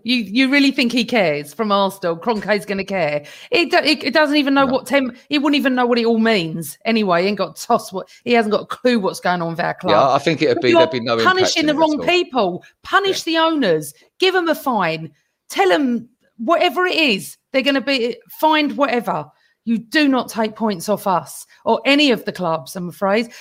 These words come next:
Speaker 1: The only fans I think that will let this go are the City fans. They love their owner.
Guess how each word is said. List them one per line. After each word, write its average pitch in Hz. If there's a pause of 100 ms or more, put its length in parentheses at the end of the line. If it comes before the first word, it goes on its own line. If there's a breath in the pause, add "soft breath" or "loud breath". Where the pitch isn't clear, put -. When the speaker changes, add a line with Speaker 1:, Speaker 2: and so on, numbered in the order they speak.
(320 loud breath)
Speaker 1:
The 285
only 359
fans 294
I 247
think 190
that 208
will 196
let 247
this 233
go 180 (220)
are 190
the 190
City 190
fans. 156
They 226
love 214
their 156
owner. 151